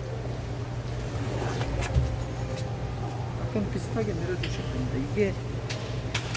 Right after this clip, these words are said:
외날도 야스리를, 예, 잘 먹이면은 잘 나갑니다. 근데 양날보다는 각도를 좀 덜 주셔야 돼요. 예, 요거는 사시미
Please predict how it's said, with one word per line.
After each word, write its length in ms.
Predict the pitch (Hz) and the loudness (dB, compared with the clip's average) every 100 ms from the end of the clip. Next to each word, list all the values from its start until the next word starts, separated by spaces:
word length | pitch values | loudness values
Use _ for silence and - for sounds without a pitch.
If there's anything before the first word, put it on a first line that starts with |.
| - - - 123 - - - - - - - - - - - - - - - - - - - - | -2 -2 2 2 2 0 -2 -2 -2 -2 -2 -2 -2 -2 -2 -2 -2 -4 -2 -2 -2 0 -2 2
외날도 800 | 127 127 156 202 233 202 180 208 151 | 4 6 6 6 6 4 4 4 2
야스리를, 760 | 131 147 214 196 170 160 190 175 - | 2 4 4 6 4 4 2 0 0
예, 240 | 127 135 131 123 - | 2 4 2 -2 -2
잘 160 | 143 | 0
먹이면은 680 | 147 135 147 175 160 143 160 | 2 2 2 2 2 2 0
잘 180 | - 139 | 0 0
나갑니다. 380 | 120 123 127 120 170 | 0 2 2 2 0
근데 340 | 170 175 170 - - - - - - 131 | 2 4 4 2 -4 -4 -4 -4 0 2
양날보다는 760 | 139 202 214 196 180 175 185 | 6 8 8 6 6 4 4
각도를 400 | 175 156 208 190 | 2 2 6 6
좀 180 | 175 185 | 6 6
덜 200 | 147 175 | 10 10
주셔야 380 | 196 190 180 147 | 10 4 4 4
돼요. 240 | 135 147 139 - - - 123 | 2 0 -2 -4 -6 -4 -2
예, 260 | 120 117 | -2 0
요거는 760 | 131 139 139 165 165 170 160 143 | 2 2 0 0 0 0 0 0
사시미 360 | - 165 196 | -2 0 0